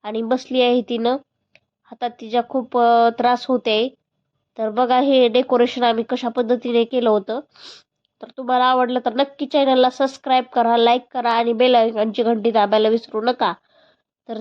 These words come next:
चला, हे डेकोरेशन, अ, आम्ही काय केलं होतं, ऑनलाइन मागवलं होतं तिच्या फर्स्ट हेअरकटचं. हेअरकट काय केलेलं नाही, तिचं जावळ काढलेलं नाही आम्ही.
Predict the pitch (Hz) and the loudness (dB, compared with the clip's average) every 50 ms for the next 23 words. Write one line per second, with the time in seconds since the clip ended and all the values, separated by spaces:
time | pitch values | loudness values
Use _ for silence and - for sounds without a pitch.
0 | 208 - 285 277 277 285 277 269 269 269 _ _ _ _ _ _ _ _ _ _ | -10 -4 -2 0 0 0 0 0 -4 -6 _ _ _ _ _ _ _ _ _ _
1 | _ - 269 269 269 262 262 254 247 247 240 220 269 285 277 - 294 269 262 277 | _ -6 -2 0 0 2 2 2 2 2 2 2 2 0 2 2 0 2 2 0
2 | 269 - 269 262 262 262 262 262 254 254 254 254 254 254 254 254 240 - - _ | 0 0 -2 0 2 4 4 4 4 4 4 4 4 4 4 2 2 0 -4 _
3 | _ _ _ _ _ _ - - 240 247 269 262 277 269 269 262 269 262 254 254 | _ _ _ _ _ _ -14 -12 -8 -6 -4 -2 0 -2 -2 0 0 -2 0 0
4 | 277 - - - 269 269 269 269 262 269 269 262 262 262 262 233 233 233 233 233 | 0 -2 0 0 0 2 2 2 2 2 2 0 0 0 0 2 2 4 4 4
5 | 233 226 202 208 247 302 320 - _ _ _ _ _ _ _ _ _ _ _ - | 4 2 2 0 -2 -2 -2 -4 _ _ _ _ _ _ _ _ _ _ _ -10
6 | 240 240 226 - - 294 285 294 - 311 294 285 269 254 247 233 233 233 226 226 | -8 -8 -6 0 2 0 0 0 -2 -4 0 2 4 4 4 2 2 0 0 0
7 | _ - 240 269 320 320 _ _ _ _ _ _ _ _ - 269 269 277 269 277 | _ -8 -6 -6 -6 -6 _ _ _ _ _ _ _ _ -4 0 0 0 0 0
8 | 277 262 269 - 285 254 262 262 285 269 262 254 240 233 226 226 240 247 247 247 | -2 -4 -2 -2 -2 -2 -2 -2 -2 0 2 4 2 2 2 2 0 0 0 0
9 | 240 233 233 220 254 247 247 240 240 233 240 240 254 254 254 247 247 247 247 254 | -2 -4 -2 0 2 2 4 2 2 2 2 2 2 4 4 4 2 2 2 2
10 | 254 240 226 214 214 214 220 269 | 4 4 4 4 2 0 -2 -6